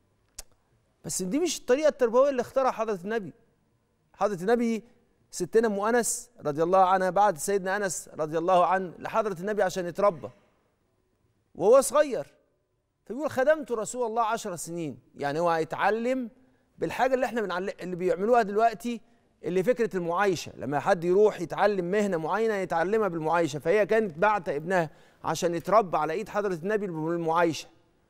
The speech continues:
فبيقول: "فلم يقل لي لشيء فعلت لما فعلت او لشيء تركت لما تركت".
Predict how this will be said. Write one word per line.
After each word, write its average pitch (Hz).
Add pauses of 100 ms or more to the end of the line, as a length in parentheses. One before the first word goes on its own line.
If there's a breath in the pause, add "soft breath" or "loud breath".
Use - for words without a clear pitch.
(360)
فبيقول: 269
"فلم 294
يقل 254
لي 233
لشيء 262
فعلت 214
لما 262
فعلت 262
او 226
لشيء 226
تركت 208
لما 180
تركت". 139